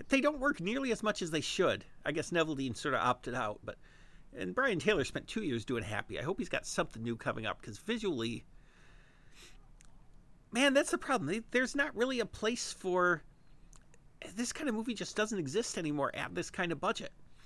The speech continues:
You know, you, it either has to be huge budget, and then you don't get to play around and be weird like this,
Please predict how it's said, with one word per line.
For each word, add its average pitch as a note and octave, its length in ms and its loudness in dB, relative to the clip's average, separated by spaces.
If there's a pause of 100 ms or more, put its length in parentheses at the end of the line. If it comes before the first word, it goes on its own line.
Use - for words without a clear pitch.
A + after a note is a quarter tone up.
(1700)
You F#3+ 140 4
know, D#3+ 220 6
you, F3 440 -2
it F#3 160 2
either F#3+ 180 0
has F3 220 -2
to D3 80 -8
be D#3 80 -4
huge - 440 0
budget, D#3 340 2
and D3 100 0
then F3 100 0
you F#3 80 2
don't F3 180 -2
get E3+ 180 -4
to D3+ 160 0
play F3+ 280 0
around F3 280 2
and C3+ 100 -4
be D3+ 140 -2
weird F3 420 -2
like A#2 200 -2
this, - 500 -4